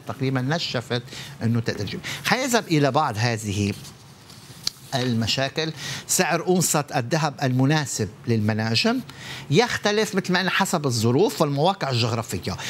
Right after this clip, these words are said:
هيدي كتير مهمة، لأنه إذا كان صعب الموقع أو أيضا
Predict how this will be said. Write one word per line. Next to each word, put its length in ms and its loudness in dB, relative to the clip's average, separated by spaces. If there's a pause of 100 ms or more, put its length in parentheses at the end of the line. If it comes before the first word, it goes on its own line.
(180)
هيدي 220 2
كتير 260 2
مهمة، 380 2
لأنه 300 2
إذا 140 2
كان 220 -2
صعب 520 0
الموقع 1200 2
أو 240 0
أيضا 300 2